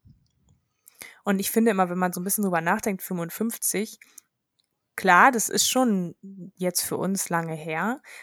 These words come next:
aber dafür, dass da zum ersten Mal überhaupt angekündigt wurde, dass man eventuell einen Satelliten ins All schicken kann und sich dann überlegt, wie weit die Raumfahrt heute ist, ist das halt quasi gar keine Zeit, die da vergangen ist. Oder?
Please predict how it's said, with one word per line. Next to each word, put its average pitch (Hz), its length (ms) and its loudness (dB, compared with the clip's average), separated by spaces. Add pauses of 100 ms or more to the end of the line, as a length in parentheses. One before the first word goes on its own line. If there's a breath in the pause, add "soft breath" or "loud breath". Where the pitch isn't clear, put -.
aber 180 240 4
dafür, 196 280 4
dass 185 260 0
da 202 260 6 (260)
zum 180 180 -4
ersten 214 300 2
Mal 190 100 2
überhaupt 180 300 2
angekündigt 208 580 -2
wurde, 180 180 0
dass 170 180 0
man 170 140 -2
eventuell 196 880 2
einen 180 80 0
Satelliten 196 500 -2
ins 170 200 -8
All 220 280 2
schicken 170 280 -6
kann 180 340 -2 (340 loud breath)
und 180 120 0
sich 175 140 -2
dann 196 180 4
überlegt, 185 340 0
wie 170 140 -4
weit 180 200 0
die 170 60 -8
Raumfahrt 175 560 0
heute 208 320 2
ist, 175 340 -2 (280 loud breath)
ist - 180 -4
das 208 140 0
halt 185 240 0 (100)
quasi 214 320 2
gar 190 260 -2
keine 214 260 -2
Zeit, 214 280 -6
die 202 60 -10
da 147 120 -8
vergangen 160 460 -14
ist. 160 400 -18 (560 soft breath)
Oder? 247 380 -6